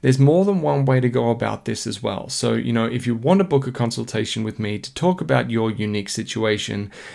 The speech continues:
my emails and Instagram D Ms are always open. And one more thing, in December this year, I'll be opening spaces for my first ever group coaching course, which begins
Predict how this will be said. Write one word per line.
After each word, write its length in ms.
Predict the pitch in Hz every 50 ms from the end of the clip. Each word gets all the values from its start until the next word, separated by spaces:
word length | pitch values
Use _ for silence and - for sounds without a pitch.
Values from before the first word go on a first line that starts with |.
| - -
my 240 | - 120 113 113 127 127
emails 640 | - 156 156 151 147 139 139 135 131 127 120 127 -
and 400 | - 127 117 113 113 113 110 -
Instagram 640 | - 131 135 135 135 - 135 127 127 120 120 117 117
D 220 | 113 113 113 113 110
Ms 340 | 110 110 107 107 104 - - - -
are 200 | 110 110 107 107
always 380 | 104 110 113 110 110 110 104 -
open. 500 | - 107 104 - - - - - 131 - - - - - - - -
And 180 | 117 113 120
one 160 | 127 143 156 175
more 220 | 185 180 165 147
thing, 320 | 139 - 135 139 151 160
in 180 | - - 127 120
December 460 | 117 117 117 - - 165 175 175 170
this 260 | 151 143 135 135 -
year, 200 | 127 131 131 139
I'll 180 | 139 - 123 123
be 160 | 120 123 123
opening 360 | - 143 143 143 156 156 156
spaces 560 | 147 143 - - 131 127 131 - 135 131 127 131
for 100 | - 120
my 100 | 110 127
first 440 | - - - 147 147 139 143 -
ever 220 | - 135 123 127 123
group 320 | 117 117 131 131 135 135 -
coaching 440 | - - 127 131 131 131 123 120 117
course, 380 | - 123 123 120 117 - -
which 180 | - 123 123 -
begins 600 | - 131 131 - 127 127 120 117 117 117 113 -